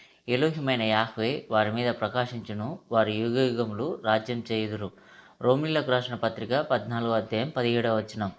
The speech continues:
"యాహ్వే రాజ్యం భోజనమును పానమును కాదు గాని నీతియు సమాధానమును పరిశుద్ధాత్మ యందలి ఆనందమునై ఉన్నది."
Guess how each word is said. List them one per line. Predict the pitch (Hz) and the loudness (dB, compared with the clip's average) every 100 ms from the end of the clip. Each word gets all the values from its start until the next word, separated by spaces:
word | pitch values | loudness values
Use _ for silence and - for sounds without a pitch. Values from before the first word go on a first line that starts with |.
| - - - - | -16 -20 -14 2
"యాహ్వే | 117 139 143 147 | 6 6 4 4
రాజ్యం | 131 120 117 127 180 - | 4 4 0 -4 -4 -10
భోజనమును | 107 117 120 127 123 120 143 302 - | -4 -2 -2 -2 -2 -4 -4 -6 0
పానమును | 113 117 123 120 110 | 2 2 -2 -6 -6
కాదు | 104 101 107 | -2 0 0
గాని | 107 107 117 180 - - | 0 0 -2 -6 -10 -8
నీతియు | 117 127 139 123 113 - - | -4 -4 -6 -6 -6 -6 -8
సమాధానమును | - 113 110 120 120 117 110 107 120 254 - | -6 -2 0 0 2 0 -2 -6 -8 -8 -6
పరిశుద్ధాత్మ | 113 - 113 110 127 - 135 | -6 -4 -4 0 0 0 -6
యందలి | 120 104 107 139 196 - | -4 -4 -2 -2 -4 -2
ఆనందమునై | 117 113 123 123 120 117 113 139 123 | 2 2 0 -4 -4 -2 -2 -2 -2
ఉన్నది." | 113 113 107 | -2 -2 -2